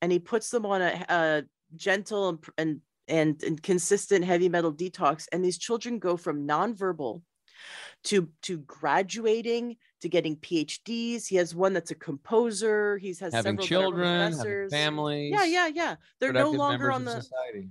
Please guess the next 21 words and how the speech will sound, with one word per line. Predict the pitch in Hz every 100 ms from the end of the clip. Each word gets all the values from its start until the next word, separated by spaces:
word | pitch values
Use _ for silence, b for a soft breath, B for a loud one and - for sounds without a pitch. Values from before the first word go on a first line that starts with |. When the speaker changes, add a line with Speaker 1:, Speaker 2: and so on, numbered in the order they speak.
| -
Speaker 1:
Right, | 175 233 302
exactly. | 185 214 269 196
They're | 175
no | 175 190 226
longer | 277 277 247
on | 233
the |
spectrum. | - 190 185 139
He, | 165 226 -
he's | 226 262 -
taken | - 240 226 202
so | 170 - 247 277
many | 262 170
hundreds | 226 262 269 220
of | 233
children | - 175 156 139
who | 151
are, | 156 156 B B B -
who | 202
are | 180 156 156 b b -
nonverbal | 190 214 208 196 165 147